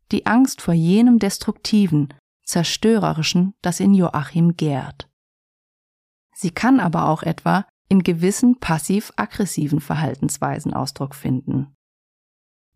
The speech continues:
Dienst nach Vorschrift, Haften an Buchstaben ohne Flexibilität, nicht nur aus Regelfanatismus,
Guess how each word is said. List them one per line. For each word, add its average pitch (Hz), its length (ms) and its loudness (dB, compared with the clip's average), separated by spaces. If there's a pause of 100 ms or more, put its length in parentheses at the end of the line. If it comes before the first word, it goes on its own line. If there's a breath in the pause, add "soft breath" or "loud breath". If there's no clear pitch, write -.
Dienst 233 300 4
nach 196 160 0
Vorschrift, - 760 -8 (300)
Haften - 440 -2
an 175 160 4
Buchstaben 185 720 0
ohne 233 260 4
Flexibilität, 170 1120 -4 (480)
nicht 220 280 2
nur 160 100 0
aus - 160 -2
Regelfanatismus, 160 1120 0